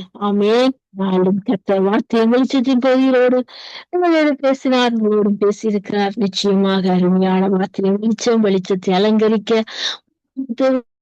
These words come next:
செய்தியாக, "கண்ணீரோடு விதைக்கிறவன் கம்பீரத்தோடு அறுவான்." கண்ணீரோடு விதைக்கிறவர்கள், உள்ளங்கள் கண்ணீரோடு விதைத்தார்கள், கம்பீரத்தோடு பலனை பெற்றுக் கொண்டார்கள். அந்த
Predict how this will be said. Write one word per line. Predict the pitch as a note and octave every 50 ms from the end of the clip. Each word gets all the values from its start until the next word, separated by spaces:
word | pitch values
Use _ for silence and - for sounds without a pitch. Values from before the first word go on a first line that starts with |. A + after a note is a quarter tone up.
| _ _ _ - B3+
செய்தியாக, | - - B3+ C4 C4 A#3 A#3+ A3+ A3+ A#3 A3 A3+ A3 - -
"கண்ணீரோடு | G#3 G3+ G#3+ G#3 G3+ G#3 G3+ G3 G3+
விதைக்கிறவன் | G3 G3 G3+ F#3+ - - G#3 F#3+ F#3+ F#3 F#3 F#3 -
கம்பீரத்தோடு | G3 F#3+ G3 G3 F#3 F3+ F#3 - - F#3 A3 G#3 -
அறுவான்." | - F#3+ F#3+ - - F3+ F#3 - -
கண்ணீரோடு | A3 A3+ A#3 A#3 A3+ A3 G#3+ G3+ G#3
விதைக்கிறவர்கள், | G#3 G#3 G3+ G3 - - G3 G3 G3 G3 G3+ G3+ G#3+ G#3+ G3 G3 - - - _ - _ - - G3+ G3+ - G3 - _ _ _ _ _ - -
உள்ளங்கள் | G#3 G#3 G3+ G3+ G3+ G#3 G3+ - - - - - - F#3 F#3 F3 - - - -
கண்ணீரோடு | A3 F#3+ F#3 F#3 F#3 F#3 - _ - -
விதைத்தார்கள், | G#3+ F#3+ F#3 G3 _ _ - - - - F#3 - C4 A#3 F#3 F3+ - -
கம்பீரத்தோடு | G#3 G3 F#3 F#3 F#3+ F#3 F#3 F#3 - G3+ F3 F3+ E3
பலனை | - F3 F3 E3+ F3 A#3 - -
பெற்றுக் | - F3 E3+ - - G3 F#3 -
கொண்டார்கள். | - F#3+ G#3 A3 - - F#3 F#3 F#3+ - - G#3+ - - - - -
அந்த | - A#3 A3+ A3+